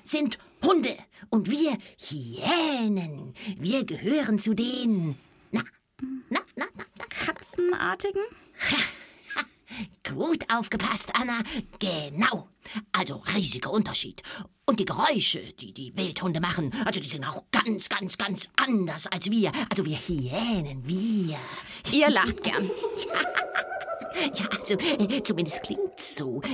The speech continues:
Speaker 1: Ähm, aber die Wildhunde, die machen Geräusche. Oh, das glaubst du nicht. V-, v-, vom Niesen hab ich ja schon erzählt.
Speaker 2: Ja, ich auch.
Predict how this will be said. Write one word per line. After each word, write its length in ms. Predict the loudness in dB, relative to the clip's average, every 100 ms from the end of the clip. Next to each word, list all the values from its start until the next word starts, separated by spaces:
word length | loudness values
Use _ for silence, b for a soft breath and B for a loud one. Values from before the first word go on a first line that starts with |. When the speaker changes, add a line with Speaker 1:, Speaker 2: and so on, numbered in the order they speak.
| -2
Speaker 1:
Ähm, 140 | -2 -4 -4 -2 0 -2 -2 0
aber 140 | 0
die 240 | -2 -6
Wildhunde, 720 | -2 0 0 0 0 -2 -4 -8 B B B -10
die 220 | -2 2 4
machen 340 | 2 0 -4
Geräusche. 640 | -4 0 2 2 2 0 -4 B -2
Oh, 40 |
das 160 | 0 0
glaubst 460 | 2 0 0 0
du 60 | 2
nicht. 180 | 2 -2 B B B B -6
V-, 180 | -2 0
v-, 120 | -2 -2
vom 400 | 2 4 4 6
Niesen 600 | 6 6 4 2 2 2
hab 80 | 2
ich 100 | 2
ja 100 | 2
schon 200 | 0 -2
erzählt. 560 | -4 -2 0 0 -2 2
Speaker 2:
Ja, 320 | 4 4 0
ich 140 | 0 2
auch. 300 | 2 0